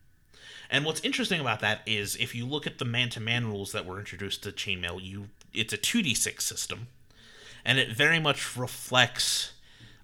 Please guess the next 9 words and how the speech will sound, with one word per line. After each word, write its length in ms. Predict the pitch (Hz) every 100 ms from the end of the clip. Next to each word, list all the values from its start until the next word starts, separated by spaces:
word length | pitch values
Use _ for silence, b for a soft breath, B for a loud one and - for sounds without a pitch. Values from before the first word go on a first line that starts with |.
| -
um, 580 | 107 107 98 92 87 - _
the 160 | - 120
alternate 400 | 98 113 117 113
combat 440 | - 107 101 95 -
system 320 | 95 - 95
that 120 | 90
was 160 | 87 107
introduced 680 | - 92 92 90 - - -
in 420 | 95 92 90